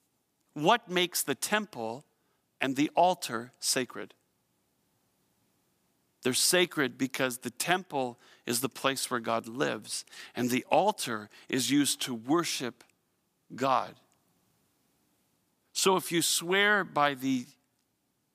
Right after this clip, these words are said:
uh, if you swear by the temple, you're swearing by the temple, you're swearing by the gold in the temple, and you are swearing by God because God lives in the temple. If you swear by the gift on the,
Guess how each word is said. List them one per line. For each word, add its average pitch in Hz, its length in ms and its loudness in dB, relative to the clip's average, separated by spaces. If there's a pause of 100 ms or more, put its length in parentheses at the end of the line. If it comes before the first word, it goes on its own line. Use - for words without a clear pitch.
(200)
uh, 107 260 0 (140)
if 127 180 -6
you 131 80 -2
swear 185 380 2
by 165 160 4
the 131 120 -6
temple, 117 640 -6 (540)
you're 131 80 0
swearing 180 400 2
by 156 160 6
the 131 100 -4
temple, 127 480 -4
you're - 140 -6
swearing 156 360 2
by 131 160 0
the 127 120 -6
gold 139 420 -2
in 117 120 -8
the 117 80 -6
temple, 117 420 -6
and 120 240 -2
you 127 160 -2
are 139 240 2
swearing 139 540 -4
by 135 200 0
God 143 320 -2
because 123 300 -4
God 143 300 -2
lives 190 320 -2
in 127 100 -8
the - 80 -14
temple. - 400 -16 (260)
If 147 140 -2
you 151 80 2
swear 185 300 2
by 160 140 2
the 143 100 -2
gift 175 380 -2
on 165 120 0
the, 143 100 -2